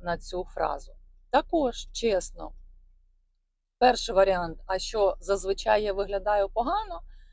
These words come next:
Або інший варіант, який мені більш подобається, я кажу: "Я завжди виглядаю прекрасно". Або "Завжди на мені гарне платічко". І так, це досить, скажімо, така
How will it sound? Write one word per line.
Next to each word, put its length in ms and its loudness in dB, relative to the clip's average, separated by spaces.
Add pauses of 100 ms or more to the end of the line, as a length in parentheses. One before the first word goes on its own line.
(160)
Або 320 2
інший 440 -4
варіант, 440 0
який 220 -8
мені 260 -8
більш 260 -8
подобається, 720 -6
я 80 -6
кажу: 420 -8
"Я 180 -8
завжди 500 -12 (120)
виглядаю 600 -4 (320)
прекрасно". 600 -8 (380)
Або 380 0 (180)
"Завжди 580 0
на 120 -12
мені 380 -8
гарне 380 -4 (140)
платічко". 600 -8 (600)
І 260 0 (280)
так, 220 8 (100)
це 420 2 (100)
досить, 360 -2
скажімо, 420 -6 (100)
така 560 0